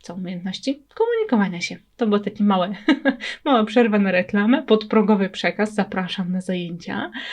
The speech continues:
A teraz tak poważnie przechodzimy sobie do, e, czwartego punktu, który mam dla was, y, czyli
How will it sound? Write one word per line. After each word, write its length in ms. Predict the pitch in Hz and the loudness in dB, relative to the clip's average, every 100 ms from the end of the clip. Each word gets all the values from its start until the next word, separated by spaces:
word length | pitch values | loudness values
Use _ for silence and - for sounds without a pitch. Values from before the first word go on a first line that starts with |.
| - 233 - | -8 -10 -2
A 120 | 220 | 2
teraz 260 | 247 226 226 | 6 4 4
tak 180 | 208 | -4
poważnie 420 | - 202 214 226 214 - - | -2 2 4 4 4 -2 -14
przechodzimy 520 | - 220 214 220 214 | 0 4 4 6 6
sobie 480 | 208 208 196 190 180 185 | 6 0 -2 -4 -4 -4
do, 600 | 175 190 180 180 180 190 | -6 -4 -2 -2 -2 -2
e, 180 | 185 180 | 0 -2
czwartego 480 | - 240 262 392 226 | 0 -2 2 2 2
punktu, 400 | 190 180 180 202 240 208 | 0 -2 0 0 -2 -6
który 240 | - 185 | -6 -4
mam 160 | 175 175 | -4 -6
dla 220 | 170 165 | -6 -2
was, 360 | 190 220 - | -2 -2 2
y, 280 | 208 196 196 196 | 4 4 0 -2
czyli 580 | 226 208 208 208 208 | 2 4 6 4 2